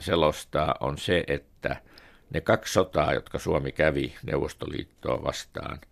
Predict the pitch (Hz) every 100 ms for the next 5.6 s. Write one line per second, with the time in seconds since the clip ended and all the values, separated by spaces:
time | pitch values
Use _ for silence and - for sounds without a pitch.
0 | _ - - _ _ 95 101 82 - 95
1 | 98 80 - - 80 76 73 - 95 90
2 | 73 69 64 60 - - - 80 76 65
3 | - - - - - - - - - -
4 | _ - - - - 98 98 95 82 78
5 | 110 113 98 73 67 62